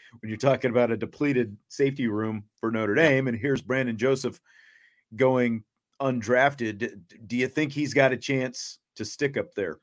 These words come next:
Speaker 1: in Detroit?
Speaker 2: I, I think it's possible,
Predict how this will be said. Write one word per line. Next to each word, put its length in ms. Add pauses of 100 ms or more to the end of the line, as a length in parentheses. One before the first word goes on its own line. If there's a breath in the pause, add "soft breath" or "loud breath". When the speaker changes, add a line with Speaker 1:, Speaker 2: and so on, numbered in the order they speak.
(100)
Speaker 1:
in 100
Detroit? 400 (1000 soft breath)
Speaker 2:
I, 160
I 80
think 200
it's 180
possible, 800